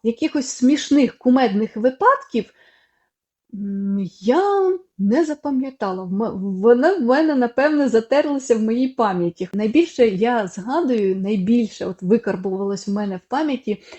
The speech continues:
це якісь, е, такі, е, хвилюючі моменти. Це коли мій чоловік мені сюрпризом подарував мені мою любиму Лакі. Це був сюрприз на Новий рік.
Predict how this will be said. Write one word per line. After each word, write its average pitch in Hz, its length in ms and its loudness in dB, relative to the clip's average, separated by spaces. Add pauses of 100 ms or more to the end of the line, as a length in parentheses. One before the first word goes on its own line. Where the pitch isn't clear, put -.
(220)
це 294 240 0
якісь, 269 580 -4 (760)
е, 208 420 -4
такі, 240 460 2 (540)
е, 170 240 -12 (140)
хвилюючі 220 1080 2
моменти. 196 720 -6
Це 233 180 0
коли 277 420 0
мій 254 200 -2
чоловік 226 460 -4 (120)
мені 240 400 -4
сюрпризом 294 840 -4
подарував 220 680 0 (160)
мені 214 600 -4
мою 226 500 -2 (500)
любиму 247 760 -2 (140)
Лакі. 202 580 -2 (360)
Це 240 260 2
був 208 320 0
сюрприз 220 600 -2
на 208 60 -8
Новий 202 320 -2
рік. 302 300 -2